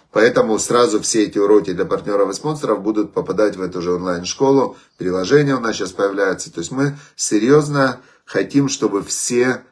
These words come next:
люди в мире узнали, как быть мудрыми, как быть счастливыми, как быть богатыми,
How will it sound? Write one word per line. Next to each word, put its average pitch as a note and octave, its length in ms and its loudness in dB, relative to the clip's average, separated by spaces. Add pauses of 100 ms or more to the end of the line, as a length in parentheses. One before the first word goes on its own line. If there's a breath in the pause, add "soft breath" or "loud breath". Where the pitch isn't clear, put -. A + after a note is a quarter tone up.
(120)
люди G#2 320 -2
в G2 120 -2
мире B2+ 320 0
узнали, F#2+ 580 -4
как F#2+ 280 -2
быть F#2 220 -6 (400)
мудрыми, C3+ 460 0
как G#2 340 0
быть F2+ 140 -6
счастливыми, B2+ 760 -4 (200 soft breath)
как F#2+ 240 -4
быть F2 180 -4
богатыми, B2+ 720 -2